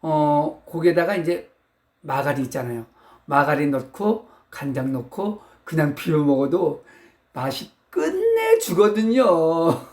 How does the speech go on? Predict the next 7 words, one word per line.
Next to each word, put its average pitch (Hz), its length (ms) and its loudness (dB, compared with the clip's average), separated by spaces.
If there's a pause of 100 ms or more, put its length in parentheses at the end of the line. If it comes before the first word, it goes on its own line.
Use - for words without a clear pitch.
(140)
<laughs> 160 720 0
네. 160 260 -2 (800)
좀만 339 300 6
기다리면 220 800 2 (280)
이제 147 180 -2
잠시 160 500 -2
후에 202 420 2